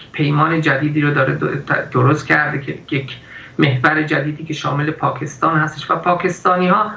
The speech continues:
برای افزایش حضور خودشون در منطقه الان، اه، با، اه، نیروهای آ-، آذربایجان رو، اه، تعلیمات دادن و یکی از، اه،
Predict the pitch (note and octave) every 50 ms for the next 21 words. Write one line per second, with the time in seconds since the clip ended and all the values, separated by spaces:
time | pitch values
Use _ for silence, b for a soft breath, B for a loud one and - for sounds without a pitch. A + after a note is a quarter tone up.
0 | B B B B B B - E3 D#3+ E3 F3 F3+ F#3 F#3+ - E3 D#3 D#3 - -
1 | - D3+ D3+ D#3 D#3+ - E3 D#3+ D3+ D3+ D3+ C#3+ C#3+ D#3 D#3+ E3 E3 D#3+ F3 D#3
2 | D3+ D3 - D3+ D3 D3 C#3+ C3 C3 C#3 C3+ D3 C#3+ B2+ C3 C#3+ C#3 C#3+ E3 E3+
3 | F#3 G3 G3+ B B B B B B B B B - D#3 D#3 D#3 D#3 D3+ E3 E3+
4 | F3+ F3 F3 E3 D#3 C#3+ C#3+ C#3 C#3+ D3 - - - C#3 C#3 C#3 - - - D3
5 | D3 D3 C#3+ C#3+ - - - D#3 D3+ D3+ C#3+ C#3 C#3+ D#3+ F3 F3+ F3+ E3+ D#3+ -
6 | - D3+ D3+ C#3+ C#3+ - - - D3 D3 C#3+ D3 C3+ C3+ C#3 C#3 C3+ C#3+ D3+ D#3
7 | E3 E3 D#3+ D3+ D3 D3 - - D#3 D3 C#3+ C#3+ C#3+ D#3 D#3+ - D3+ D3 D3+ D3
8 | D3+ D#3 D#3 F3 F#3+ F#3+ - F#3 F3+ E3+ E3 D#3+ D#3+ E3 E3 - F#3 F3+ E3 D#3+
9 | E3 - E3 - E3 D3+ C#3+